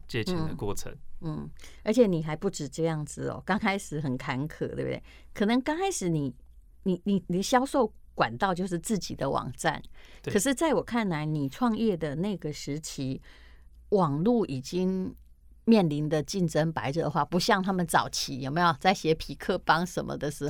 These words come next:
Speaker 2: 候，
Speaker 1: 对。
Speaker 2: 那么，那么好，推荐什么都有人买，对不对？
Speaker 1: 是。
Speaker 2: 嗯。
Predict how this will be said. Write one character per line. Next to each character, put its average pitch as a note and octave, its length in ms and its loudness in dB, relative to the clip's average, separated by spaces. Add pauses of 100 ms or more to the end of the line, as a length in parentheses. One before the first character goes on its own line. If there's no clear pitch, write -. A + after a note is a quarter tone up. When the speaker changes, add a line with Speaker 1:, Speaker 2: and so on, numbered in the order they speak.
Speaker 2:
候， F3 160 2
Speaker 1:
对。 - 80 -6
Speaker 2:
那 G#3 100 8
么， E3 240 4 (380)
那 A#3 100 6
么 G#3+ 80 8
好， C#3+ 300 4
推 A3 180 8
荐 G#3+ 200 8
什 D#3+ 140 -2
么 C#3+ 120 -4
都 F3 160 4
有 E3 160 4
人 C#3+ 180 -2
买， E3+ 280 2 (200)
对 G3 100 4
不 G3 60 4
对？ C#3+ 280 2
Speaker 1:
是。 F#2+ 120 -12 (120)
Speaker 2:
嗯。 D#3+ 300 -4